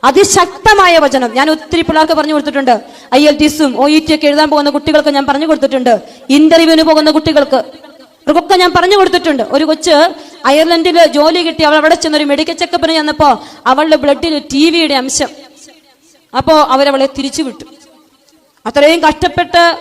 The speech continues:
പൈസയൊക്കെ ചെലവാക്കി അവിടെ ചെന്നിട്ടുള്ള രണ്ടാമത്തെ മെഡിക്കൽ ചെക്കപ്പില് എല്ലാം തീർന്ന് അവൾ തിരിച്ചു പോരുന്ന സമയം, കണ്ണുനീര് വാർത്ത പെൺകുട്ടി വിളിക്കുമ്പോ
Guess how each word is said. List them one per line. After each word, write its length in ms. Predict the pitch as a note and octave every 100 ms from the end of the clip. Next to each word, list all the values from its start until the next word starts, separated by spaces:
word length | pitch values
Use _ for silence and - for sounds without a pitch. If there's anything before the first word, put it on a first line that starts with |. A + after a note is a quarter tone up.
| -
പൈസയൊക്കെ 460 | C4+ D#4 F4 D#4+
ചെലവാക്കി 680 | D#4+ D#4 E4 E4 E4 D#4+ C4 - - B3
അവിടെ 180 | D4+
ചെന്നിട്ടുള്ള 480 | E4+ E4+ D#4 D4+ C#4+
രണ്ടാമത്തെ 580 | C#4 C4+ D4+ D#4 D4+ D4+
മെഡിക്കൽ 280 | C4+ D4 D#4
ചെക്കപ്പില് 520 | D4+ C#4+ C#4 C4+ A#3+ - - - - -
എല്ലാം 480 | B3 C4+ C#4 C#4 C#4 C4
തീർന്ന് 260 | C4+ C4+
അവൾ 160 | B3 B3+ B3+
തിരിച്ചു 300 | B3+ C4 C#4+
പോരുന്ന 320 | B3 A#3 A3+
സമയം, 560 | A#3 A3+ A#3+ - - _ _ B3 _ _ _ _ -
കണ്ണുനീര് 540 | C#4 E4 F4+ F#4 G4+
വാർത്ത 540 | F#4+ D#4 F4 F#4+ F4 E4+
പെൺകുട്ടി 400 | D#4+ D#4+ F#4 F#4
വിളിക്കുമ്പോ 720 | D#4+ D#4+ D#4+ E4 E4 B3 -